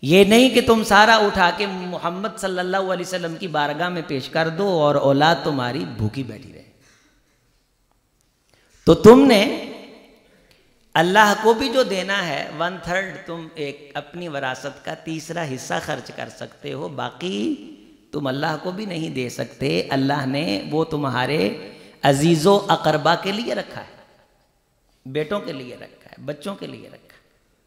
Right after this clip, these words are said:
एक शख्स के बारे कहा गया कि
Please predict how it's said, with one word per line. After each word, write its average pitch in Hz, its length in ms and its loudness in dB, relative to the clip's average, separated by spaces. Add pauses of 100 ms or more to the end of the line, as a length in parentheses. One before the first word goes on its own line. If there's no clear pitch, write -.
(1080)
एक 143 100 -6
शख्स 196 240 -4
के 269 120 -4
बारे 196 260 0
कहा 190 260 0
गया 196 260 0
कि - 140 -6